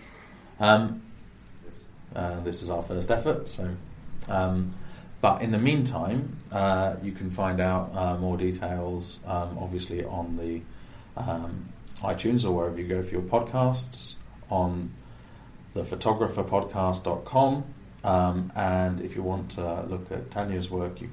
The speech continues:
Speaker 2: can go to
Speaker 1: Oh, yes.
Speaker 2: Excuse me.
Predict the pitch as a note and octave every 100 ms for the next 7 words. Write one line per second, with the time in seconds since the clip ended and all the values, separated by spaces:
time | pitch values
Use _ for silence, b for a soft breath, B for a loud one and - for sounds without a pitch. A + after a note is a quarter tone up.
0 | - G2 F#2 F2+ F2+ F2+ - A2+ A2 -
1 | - - - - - - B B B -
2 | - - - - A3+ G#3+ - - - -
3 | - - G2+ F2+